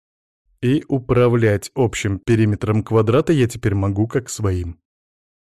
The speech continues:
"Установить дежурный защитный режим периметра", распорядился я. "Дежурный режим периметра квадрата установлен",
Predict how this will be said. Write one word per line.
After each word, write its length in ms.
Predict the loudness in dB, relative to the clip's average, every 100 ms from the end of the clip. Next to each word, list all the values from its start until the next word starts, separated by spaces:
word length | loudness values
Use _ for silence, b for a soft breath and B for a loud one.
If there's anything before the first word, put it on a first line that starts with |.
| _ _ _ _
"Установить 640 | -4 -2 0 2 2 -4 -8
дежурный 680 | 0 2 4 2 2 0 -2
защитный 500 | 0 2 2 0 0
режим 380 | 2 2 0 -4
периметра", 580 | -2 -2 0 -4 -8 -14 -10
распорядился 800 | -8 -6 -6 -6 -6 -8 -10 -14
я. 160 | -14 _ _ _ _ _ _ _ _ _ _ _ _ _ _ _
"Дежурный 580 | 0 2 4 4 4 4
режим 320 | 4 2 0
периметра 440 | 2 2 2 0 -4
квадрата 480 | 0 0 0 -2
установлен", 720 | -6 -8 -6 -4 -4 -6 -10